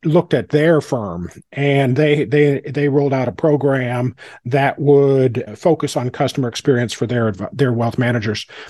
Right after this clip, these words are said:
They saw a fifty-six percent increase in revenue when they started focusing on customer experience, when they started asking questions of the customer about, "What do you want to talk about? How often do you want to talk? How do you want to meet?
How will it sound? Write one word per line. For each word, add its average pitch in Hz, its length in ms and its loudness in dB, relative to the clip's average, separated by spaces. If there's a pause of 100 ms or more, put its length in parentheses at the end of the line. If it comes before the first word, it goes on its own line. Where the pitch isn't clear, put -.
(240)
They 185 100 2
saw 185 200 2
a - 40 0
fifty-six 208 540 -2
percent - 380 -4
increase 143 400 -4
in 98 80 -6
revenue 95 560 -2 (480)
when 131 120 0
they 127 100 0
started 139 320 -2
focusing 135 460 -2
on 110 120 -4
customer 110 360 -4
experience, 87 580 -2 (440)
when 151 160 4
they 156 80 4
started 143 420 0
asking 160 480 2
questions 120 920 -2 (140)
of 110 160 -4
the 123 60 -6
customer 123 540 -2
about, 110 260 -2
"What 131 200 0
do 143 60 2
you 156 140 2
want 143 140 2
to 110 40 0
talk 101 300 -6
about? - 320 -8 (800)
How 165 220 2
often 147 220 2
do 117 80 -2
you 110 80 -4
want 95 120 -8
to 92 40 -10
talk? - 400 -12 (320)
How 156 180 -2
do 160 60 2
you 143 80 2
want 131 120 -2
to 113 60 -4
meet? 107 400 -10